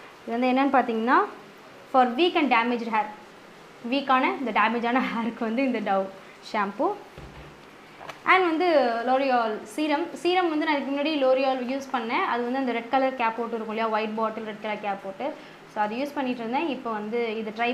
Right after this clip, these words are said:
பண்ணலாம், இது நல்லா இருக்கும்னு சொன்னாங்க. So வந்து try பண்றேன். இது for unmanageable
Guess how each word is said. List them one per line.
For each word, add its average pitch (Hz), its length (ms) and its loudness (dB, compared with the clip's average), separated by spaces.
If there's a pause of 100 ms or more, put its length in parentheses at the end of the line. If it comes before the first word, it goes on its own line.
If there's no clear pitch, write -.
பண்ணலாம், 233 260 0
இது 220 120 -4
நல்லா 226 140 0
இருக்கும்னு 240 280 -4
சொன்னாங்க. 220 300 -4
So 285 140 -2
வந்து 220 240 -4
try 208 100 -2 (120)
பண்றேன். 233 320 -4
இது 208 120 -6 (160)
for 202 160 -4 (540)
unmanageable 269 680 2